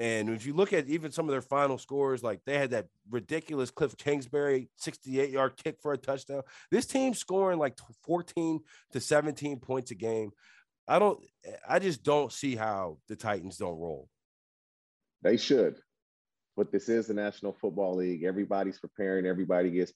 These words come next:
Speaker 2: paid. But I don't know when they hit adversity, speaking of the Jacksonville Jaguars, how many of these players are willing to kind of fight through this for Urban Meyer, considering what's going on? That, that will probably be, for me, the tipping point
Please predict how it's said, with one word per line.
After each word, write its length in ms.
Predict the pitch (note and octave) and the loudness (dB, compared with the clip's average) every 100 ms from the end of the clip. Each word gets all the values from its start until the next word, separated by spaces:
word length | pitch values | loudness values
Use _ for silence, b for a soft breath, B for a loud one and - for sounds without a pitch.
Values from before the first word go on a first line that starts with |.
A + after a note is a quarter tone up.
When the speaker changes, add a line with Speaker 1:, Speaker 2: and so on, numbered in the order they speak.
| - | 0
Speaker 2:
paid. 320 | G2 F2+ D#2+ - | 2 2 -2 -6
But 140 | C#2 - _ _ _ _ _ _ _ _ _ - | -8 -10 _ _ _ _ _ _ _ _ _ -4
I 160 | F2+ G2 | 0 4
don't 400 | G#2+ G#2 F#2+ G2 | 4 4 2 2
know 680 | G2 F#2+ F#2 F2 F2 E2 - _ _ _ _ _ _ _ _ | 4 6 6 6 4 0 -4 _ _ _ _ _ _ _ _
when 240 | - F#2+ F2 | -2 0 0
they 160 | F#2 | 0
hit 300 | F2+ G#2+ G#2 | 0 4 4
adversity, 560 | F#2+ F2 F#2+ F#2 - F2 | 4 2 2 0 -2 -12
speaking 380 | - G2 F2+ F2+ | -6 -4 0 0
of 100 | E2 | 0
the 40 | |
Jacksonville 600 | D#2+ F2+ F2 - E2+ F2+ | 4 4 4 0 2 4
Jaguars, 680 | D2 F2 E2+ D2+ D#2 D#2 D2 - | 4 4 4 2 2 0 -2 -8
how 140 | F#2 | -4
many 300 | G2+ G2+ G2 | 0 4 4
of 60 | F#2 | 4
these 220 | F2 F2 - | 0 -4 0
players 320 | F#2+ F2+ E2+ | 4 4 4
are 40 | D#2 | 2
willing 340 | E2 F#2 F2 | 2 2 0
to 80 | D#2 - | -6 -8
kind 160 | E2+ D#2 | -8 -8
of 60 | _ | _
fight 200 | F#2+ F2+ - | 2 2 2
through 200 | F#2+ F#2 | 2 4
this 200 | E2 D2+ | 4 0
for 100 | - | 0
Urban 300 | E2+ D#2+ D2+ | 2 2 -2
Meyer, 360 | E2+ E2+ D#2 - - | -4 -2 -2 -4 -10
considering 520 | D#2 - F2 E2+ D#2+ | -8 0 0 0 2
what's 200 | D#2+ D#2+ | 0 0
going 320 | E2+ E2+ E2+ | 0 0 2
on? 320 | F2 E2+ E2 - _ _ _ _ _ | 0 0 -2 -6 _ _ _ _ _
That, 240 | - F#2 - | 2 4 6
that 200 | G2 F#2+ | 4 4
will 200 | F#2+ E2+ | 2 0
probably 540 | - G2 F#2+ F2+ F2 | 2 2 4 0 -2
be, 200 | D#2+ F2+ | -2 -4
for 140 | F2 E2 | -4 -2
me, 160 | F#2 | 0
the 140 | F2+ D2 | 0 -2
tipping 340 | - E2 D2+ | -2 -2 -4
point 320 | - C#2 B1 | -8 -8 -8